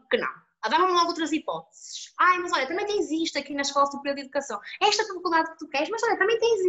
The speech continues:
isto." E eu, "Não, mas eu quero aquilo." Não, não era muito, não era muito apoiada, não.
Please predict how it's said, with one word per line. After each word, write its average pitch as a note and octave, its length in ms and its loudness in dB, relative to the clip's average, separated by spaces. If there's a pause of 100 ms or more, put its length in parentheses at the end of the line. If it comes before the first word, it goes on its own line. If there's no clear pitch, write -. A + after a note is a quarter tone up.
(160)
isto." - 320 -8 (260)
E A#3 60 -4
eu, A#3 140 -2
"Não, A#4 240 -4
mas C#4 80 -2
eu B3 100 -2
quero C4+ 160 -4
aquilo." F#4 500 -6 (240)
Não, A#3 300 -2
não A#3+ 180 0
era A#3+ 200 4
muito, A#3 580 0
não A#3 140 -4
era A#3+ 100 0
muito A#3 220 -4
apoiada, E3 500 -4
não. D#3+ 180 -10